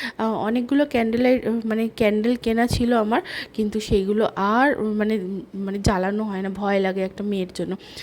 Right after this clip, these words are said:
তারপর চিরুনিগুলো ধুয়ে নিলাম। চিরুনিগুলো তো ধুতেই ভুলে গেছিলাম, ওগুলো রান্নাঘরের এক কোণায় পড়েছিল, তো এক কোণায় পড়েছিল। তারপর এখানে নিয়ে নিয়েছি, এখানে মা তরকারি বাড়ি, দেখো, মাটন, আর এখানে লাউয়ের খোলা ভাজা। লাউয়ের খোলা ভাজা দিয়ে আমার অর্ধেক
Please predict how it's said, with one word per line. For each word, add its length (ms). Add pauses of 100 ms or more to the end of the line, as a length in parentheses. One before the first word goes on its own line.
(120)
তারপর 240
চিরুনিগুলো 480
ধুয়ে 240
নিলাম। 180
চিরুনিগুলো 400
তো 100
ধুতেই 360
ভুলে 220
গেছিলাম, 320
ওগুলো 180
রান্নাঘরের 500
এক 200
কোণায় 220
পড়েছিল, 380
তো 120
এক 160
কোণায় 260
পড়েছিল। 360 (440)
তারপর 260
এখানে 260
নিয়ে 220
নিয়েছি, 320
এখানে 200
মা 280
তরকারি 340
বাড়ি, 180
দেখো, 160
মাটন, 460
আর 180
এখানে 260
লাউয়ের 320
খোলা 240
ভাজা। 180
লাউয়ের 240
খোলা 200
ভাজা 200
দিয়ে 160
আমার 180
অর্ধেক 280